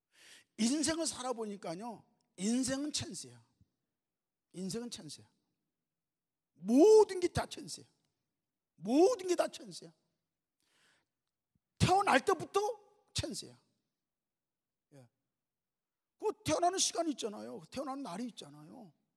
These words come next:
죽는 날이 있잖아요. 예. 결혼하는 때가 있잖아요. 그 귀한 사람을 만나는 때가 있잖아요. 예수 만나는 때가 있잖아요. 예,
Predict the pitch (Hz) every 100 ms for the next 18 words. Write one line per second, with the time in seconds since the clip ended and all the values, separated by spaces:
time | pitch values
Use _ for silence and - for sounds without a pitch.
0 | - 233 311 359 349 349 294 254 240 262
1 | 320 220 _ _ _ _ _ _ _ _
2 | - - 220 _ _ _ _ _ _ _
3 | _ _ _ _ _ _ _ _ _ _
4 | 247 285 320 381 - - 285 302 247 233
5 | 277 226 - _ _ _ _ _ _ _
6 | _ _ 302 370 - 262 294 277 311 349
7 | 240 220 294 359 294 240 285 - - 202
8 | 214 247 202 _ - 220 320 330 320 311
9 | 330 339 - 277 302 302 214 190 175 220
10 | 139 _ _ _ _ _ _ 180 269 277